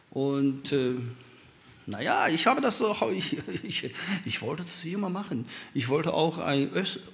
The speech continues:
äh, ein Museum für Österreich machen in China. Hab, hab ich Ihnen noch nicht berichtet. Äh, nachher. Ja, also, ähm,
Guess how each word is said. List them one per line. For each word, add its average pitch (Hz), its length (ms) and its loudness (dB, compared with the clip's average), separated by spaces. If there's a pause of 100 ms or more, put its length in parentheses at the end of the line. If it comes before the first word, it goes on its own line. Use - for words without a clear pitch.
äh, - 160 0 (120)
ein 143 220 2
Museum 151 500 2
für 120 140 -2
Österreich - 560 -4
machen 104 340 -4
in 117 60 -10
China. - 340 -8 (1000)
Hab, - 240 -6
hab 127 140 0
ich 127 160 -2 (180)
Ihnen 151 240 4
noch 156 140 2
nicht 160 240 0
berichtet. - 500 -6 (840)
Äh, - 180 -12
nachher. 139 460 2 (320)
Ja, 131 100 -4
also, 147 300 2
ähm, 151 580 4